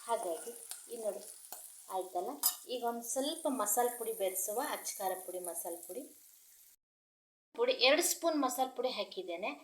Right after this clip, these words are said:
ನಾ ಹಿಂದೊಮ್ಮೆ ವಿಡಿಯೋದಲ್ಲಿ ಮಸಾಲೆ ಪುಡಿ ಮಾಡೋದು ಹೇಗೆ ಅನ್ನೋದನ್ನ ನಾನು ನಿಮಗೆ ತೋರಿಸ್ಕೊಟ್ಟಿದ್ದೇನೆ. ಎರಡು ಸ್ಪೂನ್ ಹಾಕಿ ಸಾಕು. ಈಗ ಅಚ್ಕಾರ ಪುಡಿ ಹಾಕುವ. ಅಚ್ಕಾರ ಪುಡಿ ಹಾಕಿದ್ದೇನೆ. ಇದನ್ನ ನಾವು ಗ್ಯಾಸ್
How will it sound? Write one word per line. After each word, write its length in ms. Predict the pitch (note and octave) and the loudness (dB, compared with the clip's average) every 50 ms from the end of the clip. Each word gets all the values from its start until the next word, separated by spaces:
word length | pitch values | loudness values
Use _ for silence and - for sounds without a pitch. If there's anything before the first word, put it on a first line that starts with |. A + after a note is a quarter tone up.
| - - - - - - - | -18 -20 -20 -20 -18 -2 2
ನಾ 120 | C4 D4 C#4+ | 4 4 4
ಹಿಂದೊಮ್ಮೆ 460 | C4+ C#4+ D4 D4+ E4 E4+ E4 E4 D#4+ D4+ | 6 6 8 10 10 10 10 10 8 8
ವಿಡಿಯೋದಲ್ಲಿ 440 | C#4 C#4 C4+ C#4 C4+ C4+ C4 C4+ | 8 8 6 8 8 8 6 4
ಮಸಾಲೆ 360 | C4 A#3 G#3+ - - C4+ C4 - | 4 2 2 2 2 0 0 0
ಪುಡಿ 180 | - C4 B3+ | -2 -2 -2
ಮಾಡೋದು 320 | A#3+ A#3 A3+ A3+ G#3+ E3+ F3 | 0 0 0 0 -2 -2 -4
ಹೇಗೆ 500 | G3+ G#3+ A#3+ C4 B3+ G3+ G#3 G3 F#3+ F3+ - - - - - - _ - | -2 2 2 2 2 2 0 0 0 0 -2 -6 -16 -20 -20 -18 _ -2
ಅನ್ನೋದನ್ನ 380 | - A3+ B3 B3 B3 C4 B3 A#3 | 0 0 0 0 -2 -2 -4 -2
ನಾನು 200 | A3 G#3+ G#3+ G#3 | -2 -2 -2 -2
ನಿಮಗೆ 380 | G#3 G#3 G3+ F#3 F#3+ F3+ F3+ F3+ | -4 -6 -6 -4 -4 -4 -4 -2
ತೋರಿಸ್ಕೊಟ್ಟಿದ್ದೇನೆ. 840 | A3+ A#3 A#3 A#3 - - - F#3+ - - F3 F3+ E3+ E3 F3+ E3+ | -2 -2 -2 -2 -6 -12 -12 -10 -8 -8 -6 -4 -4 -4 -4 -4
ಎರಡು 320 | D#3+ G3 A3+ C4 C#4+ D#4+ | 0 2 4 4 4 4
ಸ್ಪೂನ್ 340 | D#4 - - - C4+ C4 - | 2 0 0 0 0 0 0
ಹಾಕಿ 760 | - - G#3 F#3+ F#3 - - D4 F4 F#4 - - - - - _ _ - | 0 -2 -2 -2 -4 -4 -2 -2 -2 -2 -2 -6 -16 -20 -20 _ _ -2
ಸಾಕು. 720 | - - - C4 A#3 - - B3+ D4+ E4 - - - - - | 0 4 6 8 6 6 6 2 2 2 0 -2 -14 -4 0
ಈಗ 180 | C#4 D4+ D4 D4+ C4 | 2 6 8 10 8
ಅಚ್ಕಾರ 380 | C#4 C#4+ - - - D#4+ D4+ C#4 C4+ - | 8 8 4 4 6 6 6 6 4 0
ಪುಡಿ 120 | A3 G3+ G3 | -2 -4 -2
ಹಾಕುವ. 340 | F#3 F3+ F3+ - F#3 A3 C4+ D#4+ - - - _ _ _ - - _ _ _ _ _ _ _ _ _ _ _ _ _ _ _ - | -2 -4 -2 2 4 4 4 4 0 -4 -12 _ _ _ -12 -12 _ _ _ _ _ _ _ _ _ _ _ _ _ _ _ -6
ಅಚ್ಕಾರ 380 | A3 - - - - C#4+ D4 D4+ C#4+ D4 | -4 -4 -6 -6 -4 0 0 0 0 0
ಪುಡಿ 140 | C#4 C#4 C#4 | 0 0 0
ಹಾಕಿದ್ದೇನೆ. 880 | C4+ - G#3+ G3+ - - F#3+ F#3 F#3 F#3+ A#3 C4+ - - - - - - - | 0 -2 -4 -6 -6 -8 -8 -6 -6 -6 -6 -8 -10 -12 -16 -20 -12 -4 0
ಇದನ್ನ 320 | D4 D4+ F4+ F4+ F4 E4 | 2 2 4 6 8 8
ನಾವು 240 | D#4+ D#4 D#4 D4 - | 10 10 8 8 8
ಗ್ಯಾಸ್ 420 | - A#3+ A#3+ C4 D#4+ F4+ - - | 10 12 12 12 12 12 12 10